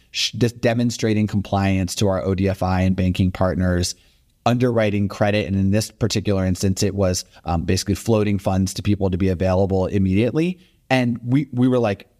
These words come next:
"We spend no time building payment flows. We spend no time building, like, returns technology. We spend no time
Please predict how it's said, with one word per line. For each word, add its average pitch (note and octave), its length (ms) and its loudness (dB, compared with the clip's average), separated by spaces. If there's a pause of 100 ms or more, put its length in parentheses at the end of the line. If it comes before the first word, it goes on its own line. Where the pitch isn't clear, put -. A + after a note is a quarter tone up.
"We C#3 120 2
spend F#3 360 0
no A2+ 420 2
time G#2+ 420 0
building F#2 320 0
payment F2 360 -2
flows. D#2 320 -2
We A2+ 100 2
spend C3 320 0
no A#2+ 300 2
time G2+ 400 0
building, F#2 440 0 (340)
like, F#2+ 340 0
returns G#2+ 800 0
technology. F2+ 680 0
We G#2 160 4
spend A#2+ 320 0
no B2 260 2
time G#2+ 560 0